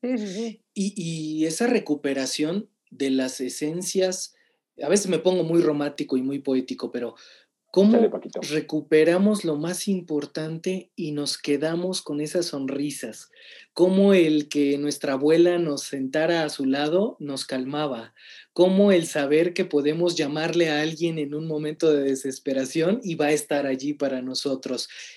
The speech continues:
Speaker 2: Y saber que no le podemos exigir tanto a las personas y que tampoco a nosotros mismos como un acto de estandarización,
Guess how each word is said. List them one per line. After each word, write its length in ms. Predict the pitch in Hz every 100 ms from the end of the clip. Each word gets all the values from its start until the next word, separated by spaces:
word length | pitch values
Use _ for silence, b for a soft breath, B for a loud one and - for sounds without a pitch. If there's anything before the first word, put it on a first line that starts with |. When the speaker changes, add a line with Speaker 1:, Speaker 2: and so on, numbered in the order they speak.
| B _ _
Speaker 2:
Y 100 | -
saber 440 | 175 165 185 196
que 380 | 196 190 208 - _
no 260 | 143 165
le 120 | 190
podemos 480 | 196 180 175 185 180
exigir 600 | 170 170 170 - 196 190
tanto 460 | - 185 214 202 156
a 60 |
las 200 | 139 131
personas 720 | - 131 127 131 131 147 202 - B B
y 80 | 156
que 100 | 147
tampoco 480 | 165 151 160 185 185
a 60 | 202
nosotros 560 | 180 151 175 175 175
mismos 460 | 165 165 170 180 180
como 300 | - 139 139
un 260 | 151 175 175
acto 420 | 170 170 - 175
de 220 | 147 135
estandarización, 1160 | 131 - 131 127 127 123 131 120 - 185 202